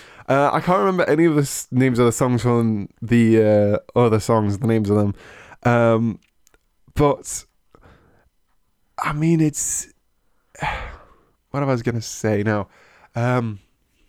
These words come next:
they somehow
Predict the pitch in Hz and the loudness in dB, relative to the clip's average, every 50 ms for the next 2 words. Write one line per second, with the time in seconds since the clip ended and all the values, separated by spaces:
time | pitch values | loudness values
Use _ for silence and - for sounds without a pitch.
0 | _ _ _ _ _ _ _ _ _ _ _ _ _ _ _ _ _ _ _ _ | _ _ _ _ _ _ _ _ _ _ _ _ _ _ _ _ _ _ _ _
1 | _ _ _ - 151 147 151 143 127 113 - - _ - - - - - 196 180 | _ _ _ -6 0 2 2 2 2 0 -2 -4 _ -12 -12 -8 -4 -2 -2 -2
2 | 185 165 - 180 160 147 131 127 117 110 - | -2 -2 -2 -2 0 2 2 0 0 -4 -6